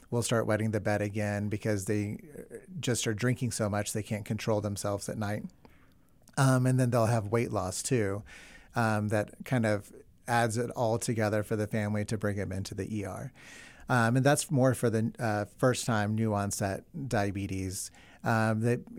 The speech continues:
kids that have diabetes know they have diabetes. Typically, just vomiting and abdominal pain is kind of what leads them to, to the E R for, um,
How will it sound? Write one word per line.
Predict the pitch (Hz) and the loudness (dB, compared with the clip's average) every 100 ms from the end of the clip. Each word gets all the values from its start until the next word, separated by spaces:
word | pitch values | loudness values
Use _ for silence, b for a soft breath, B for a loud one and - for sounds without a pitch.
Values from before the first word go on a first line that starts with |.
| - | 0
kids | 143 120 107 | 2 2 4
that | 107 - | 2 2
have | 123 120 | 2 2
diabetes | 117 113 110 107 107 98 | 4 4 2 2 0 0
know | 117 113 | 0 2
they | 113 | 2
have | 110 | 0
diabetes. | 101 101 101 104 101 101 101 113 b b b | 2 0 0 0 0 -2 -2 -6 b b b
Typically, | - 131 120 120 110 107 | 0 2 4 4 4 4
just | 104 117 92 - | 2 0 -2 -2
vomiting | - 104 104 104 101 | 0 2 2 -2 -2
and | 101 | -2
abdominal | 95 95 98 101 98 | -2 0 0 -2 -4
pain | - 101 98 95 | -4 -4 -2 -4
is | 92 | -4
kind | - 101 | -4 -4
of | 98 | -4
what | 98 101 127 | -4 -4 -4
leads | 101 101 - | -4 -4 -4
them | 98 | -4
to, | 95 104 - - - - - - - | -4 -6 -8 -20 -20 -20 -20 -20 -6
to | - | -2
the | 107 107 104 | 0 0 -2
E | |
R | 95 95 95 | 0 0 -2
for, | - 98 95 95 95 - - | -2 -2 0 0 -4 -8 -8
um, | 104 101 - 123 | -8 -8 -10 -10